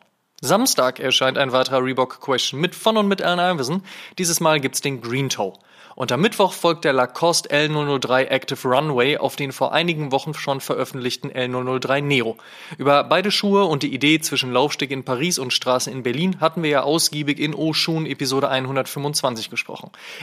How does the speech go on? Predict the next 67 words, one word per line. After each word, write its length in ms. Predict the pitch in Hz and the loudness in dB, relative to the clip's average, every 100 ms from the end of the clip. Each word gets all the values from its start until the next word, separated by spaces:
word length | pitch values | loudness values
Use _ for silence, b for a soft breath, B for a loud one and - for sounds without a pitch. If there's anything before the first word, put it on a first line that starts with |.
| B | B
Gerne 280 | 135 180 196 | 2 4 4
nochmal 220 | 170 160 | 4 4
reinhören 360 | 143 165 165 160 | 4 4 2 0
und 80 | |
das 160 | 139 - | -2 -2
Gedächtnis 400 | 131 131 135 131 | 0 0 0 -2
auffrischen, 560 | 135 165 - 165 170 147 | 0 0 2 0 0 2
der 320 | 127 127 139 | 2 2 2
L 240 | 147 170 | 2 2
null 260 | 165 160 156 | 0 0 0
null 140 | 147 | -2
drei 240 | 120 131 135 | 0 2 2
Active 320 | 131 127 131 | -2 -4 -2
Runway 280 | 127 139 120 | -2 -2 -2
hat 180 | 127 - | -2 -2
einiges 440 | - 123 127 127 - | 0 0 0 0 -2
zu 120 | 156 | -2
bieten. 240 | 117 - - _ _ _ _ - | -6 -12 -20 _ _ _ _ -4
Kommen 160 | 135 | -2
wir 60 | 123 | 0
zum 120 | 131 | -2
Fave 220 | 110 127 | 0 -2
Cop 160 | - 131 | -2 -2
der 100 | 127 | 2
Woche. 240 | 180 226 214 B B B | 4 2 0 B B B
Da 100 | 127 | 0
sage 200 | 135 180 | 4 4
ich, 200 | 208 - B B B B B B _ - | 2 -2 B B B B B B _ -2
ja, 80 | |
da 60 | 143 | 2
muss 160 | 170 208 | 4 4
ich 60 | |
nochmal 180 | 190 175 | 4 4
drüber 180 | 151 143 | 4 2
nachdenken, 720 | 135 170 202 131 120 131 190 - 131 | 4 2 2 0 0 0 -2 -2 -2
aber 180 | 131 | 0
nachdem 320 | 131 135 151 160 | 0 0 0 0
ich 160 | 151 | 0
auf 180 | 135 120 | -2 -2
lol 300 | 120 143 175 | 2 4 4
den 220 | 143 131 | 2 0
Tiffany 340 | 127 180 156 135 | -4 -4 -2 2
Air 160 | 131 | 2
Force 180 | 131 123 | 2 0
One 200 | 131 151 | 2 2
in 60 | 131 | 0
der 100 | 120 | 0
Sneakers-App 480 | 170 185 127 127 | 0 0 0 -2
gewonnen 320 | 131 117 123 123 | -2 -2 0 2
habe, 180 | 135 | 2
brauche 220 | 131 117 139 | 2 2 0
ich 80 | |
mein 160 | 139 123 | 0 -2
Glück 160 | 131 143 | -2 -2
in 100 | 127 | 0
Raffles 300 | 131 139 127 | 0 0 -2
auf 80 | |
jeden 140 | 123 143 | -4 -4
Fall 100 | 135 | -4
in 40 | |
den 100 | 123 | -2
nächsten 220 | 131 - | -4 -4
zwölf 240 | 127 139 123 | -4 -2 0
Jahren 180 | 127 127 | 0 0
nicht 180 | 131 | -2
mehr 160 | 113 113 | -4 -6
probieren. 480 | - 107 101 92 | -8 -12 -10 -12